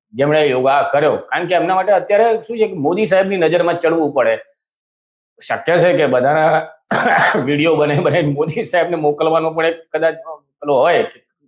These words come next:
કયો કોર્પોરેટર, કયો મંત્રો નતો આ યોગા ડેમાં સવારે જાગ્યો.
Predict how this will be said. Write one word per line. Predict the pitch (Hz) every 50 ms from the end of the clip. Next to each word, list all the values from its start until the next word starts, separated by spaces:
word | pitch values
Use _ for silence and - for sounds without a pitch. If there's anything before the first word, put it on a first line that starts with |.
| _ -
કયો | 175 185 196 196 190 185 190 190 - - _ _ _ _ _ _ _ -
કોર્પોરેટર, | 170 165 165 160 156 165 165 165 160 147 156 156 156 151 151 156
કયો | 165 180 196 196 202 196
મંત્રો | 190 180 - 156 143 156 160 151 156 165 165 156 160 156
નતો | 143 139 135 147 147 147 147 147
આ | 143 135 135 131 131 127
યોગા | 120 131 135 131 143
ડેમાં | 143 139 135 135 139 139 135 123 117 110
સવારે | - 113 120 110 110 117 127 131 127
જાગ્યો. | 113 113 117 113 113 110 113 113 113